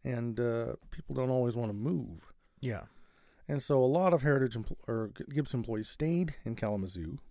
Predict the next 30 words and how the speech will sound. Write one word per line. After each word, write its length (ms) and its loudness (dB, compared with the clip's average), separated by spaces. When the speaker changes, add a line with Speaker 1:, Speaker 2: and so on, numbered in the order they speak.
Speaker 1:
and 220 -2
a 60 -6
few 400 -2
of 140 -6
them, 320 -8
literally 400 -4
three, 320 -12
um, 520 -4
decided 380 -4
to 40 -14
get 140 -6
together 460 -6
and 240 -8
start 260 -6
a 20 -4
guitar 320 -6
company, 460 -14
and 180 -8
Heritage 400 -6
Guitars 360 -10
was 100 -8
born. 320 -8
They 80 0
operate 320 -2
out 140 -4
of 100 -8
the 120 -6
original 380 -2
Gibson 300 -4
factory. 580 -2